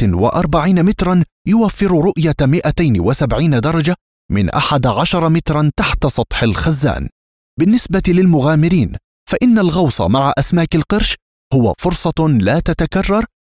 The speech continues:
إلا مرة واحدة في العمر، مما يجعلك أقرب إلى مجموعة متنوعة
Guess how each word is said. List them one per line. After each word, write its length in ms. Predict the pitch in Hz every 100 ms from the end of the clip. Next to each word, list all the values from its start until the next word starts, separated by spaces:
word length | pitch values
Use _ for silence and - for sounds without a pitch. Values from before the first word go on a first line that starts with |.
| -
إلا 180 | 220 220
مرة 280 | 233 214 202
واحدة 680 | 196 160 156 170 156 160 151
في 120 | 160
العمر، 420 | 139 147 110 - - _ _ _ _ -
مما 280 | 107 127 135
يجعلك 520 | 139 123 165 180 180
أقرب 500 | - 202 156 123 90
إلى 340 | - 135 117
مجموعة 500 | 95 92 120 156 131 131
متنوعة 720 | 92 104 180 185 165 156 151